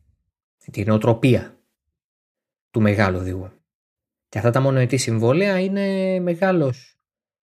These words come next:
βραχνάς. Είναι μεγάλο ζήτημα. Και είναι και ένας τρόπος της ομάδας να σου πει, «Οκ,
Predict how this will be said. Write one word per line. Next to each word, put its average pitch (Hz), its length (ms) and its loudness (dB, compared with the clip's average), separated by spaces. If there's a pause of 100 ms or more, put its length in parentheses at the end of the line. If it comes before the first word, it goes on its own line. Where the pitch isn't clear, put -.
(120)
βραχνάς. 117 840 0 (1200)
Είναι 135 200 0
μεγάλο 139 480 2
ζήτημα. 113 600 0 (1400)
Και 127 280 2
είναι 175 240 2
και 170 160 0
ένας 156 240 0
τρόπος 160 420 0
της 165 180 -2
ομάδας 127 840 -2
να 139 720 0
σου - 180 -2
πει, 220 460 -2 (580)
«Οκ, - 160 -10